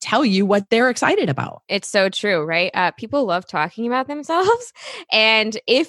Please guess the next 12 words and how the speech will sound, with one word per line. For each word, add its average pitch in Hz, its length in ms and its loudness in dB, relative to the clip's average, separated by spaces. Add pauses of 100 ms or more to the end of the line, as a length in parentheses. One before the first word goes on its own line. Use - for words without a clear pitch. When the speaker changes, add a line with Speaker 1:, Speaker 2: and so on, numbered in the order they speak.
(100)
Speaker 2:
they 262 200 4
are 190 340 4
at 196 200 2
an 196 100 -2
event 180 360 -4
that 185 100 -14
has 175 300 -4
to 196 80 -12
do 175 120 -6
with 175 200 -4
business, 208 520 -4
about 302 340 0